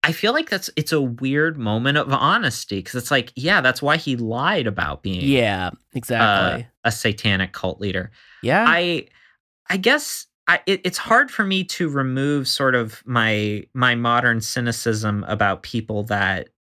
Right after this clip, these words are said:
Speaker 1: have some sort of, uh, magnetism to them that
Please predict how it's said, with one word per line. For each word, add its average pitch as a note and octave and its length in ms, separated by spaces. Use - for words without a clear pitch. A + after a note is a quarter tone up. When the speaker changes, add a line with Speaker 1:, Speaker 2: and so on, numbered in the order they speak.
Speaker 1:
have C#3 340
some B2+ 300
sort A#2 400
of, G#2+ 340
uh, G2 480
magnetism A#2+ 1120
to G#2 300
them F#2+ 460
that G2 760